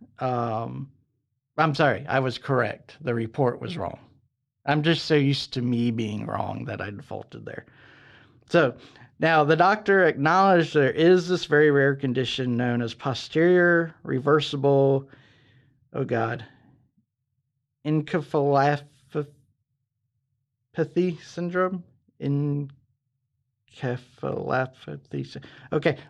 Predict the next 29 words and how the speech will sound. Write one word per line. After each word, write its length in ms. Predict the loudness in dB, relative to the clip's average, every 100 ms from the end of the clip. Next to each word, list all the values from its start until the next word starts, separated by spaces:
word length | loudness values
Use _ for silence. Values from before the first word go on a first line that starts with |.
| 0
or 240 | 4 4
it's 260 | 4 -2 -4
called 380 | 2 2 2 -8 _
prez, 360 | 0 0 0
P 180 | -2 2
R 160 | 4 4
E 220 | 2 0
S. 400 | -4 -8 -16 -18 _ -12
You 120 | -4
can 160 | 0 2
look 140 | 2
that 200 | 2 2
up 240 | 0 -4
and 160 | -6 -6
see 160 | -6 -4
what 140 | -4
I'm 120 | -6
trying 260 | -4 -4 -6
to 80 | -10
say. 220 | -12 -12 -18 _ -20 -20 -20 -20 -20 _ _ _ _ _ _ _ _ _ -2
And 140 | 4
this 180 | 4 4
is 120 | 2
a 60 | 2
condition 720 | 4 4 4 2 2 2 -2 -2 0
that 180 | 0
can 120 | 0 2
cause 320 | 4 4 2
seizures, 640 | -2 -2 -4 -8 -8